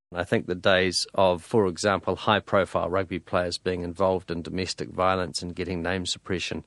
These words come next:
are long over before even this legislation comes in, unless there are very good grounds more likely to relate, I suspect, to the victim as opposed to the athlete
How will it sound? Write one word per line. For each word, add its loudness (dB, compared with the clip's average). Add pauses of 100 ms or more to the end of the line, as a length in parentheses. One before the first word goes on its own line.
are 4
long 2
over 0
before 0
even 0 (100)
this 0
legislation 0
comes -2
in, 0
unless 2
there 4
are 4
very 4
good -2
grounds 4
more 6
likely 2
to -4
relate, 0
I 0
suspect, -2
to -6
the -4
victim -4
as -2
opposed -2
to 0
the 0
athlete -2